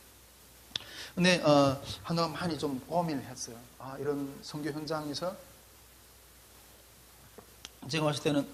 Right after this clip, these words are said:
제가, 어, 기도할 때, 아, 쫄리는 거예요, 내 마음이.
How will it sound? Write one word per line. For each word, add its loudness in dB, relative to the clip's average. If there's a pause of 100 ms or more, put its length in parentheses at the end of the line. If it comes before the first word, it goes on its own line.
(1160)
제가, 6 (160)
어, 0
기도할 4
때, 0 (540)
아, -6
쫄리는 4
거예요, -4
내 -8
마음이. -4